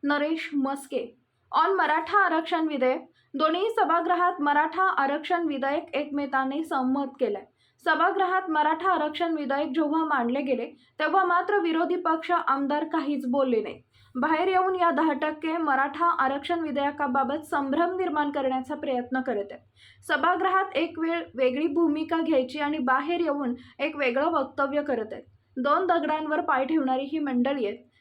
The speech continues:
जर एवढीच हिंमत होती, तर सभागृहात या विधेयकाला विरोध केला पाहिजे होता. मराठा आरक्षण विधेयकाचा निकाल जर चुकीचा असेल,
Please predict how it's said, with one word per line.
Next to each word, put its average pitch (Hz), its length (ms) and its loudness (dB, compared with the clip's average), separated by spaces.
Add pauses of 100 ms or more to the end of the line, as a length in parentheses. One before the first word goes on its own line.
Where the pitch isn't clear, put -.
(160)
जर 294 80 0
एवढीच 339 520 2
हिंमत 370 340 0
होती, 269 440 -6
तर 302 100 0
सभागृहात 349 680 0
या 294 220 2
विधेयकाला 302 640 0
विरोध 285 480 0
केला 302 200 -2
पाहिजे 277 360 -2
होता. - 200 -6 (420)
मराठा 359 520 2
आरक्षण 359 280 0
विधेयकाचा 311 680 0
निकाल 285 400 0
जर 320 160 2
चुकीचा 320 480 -2
असेल, 277 380 -2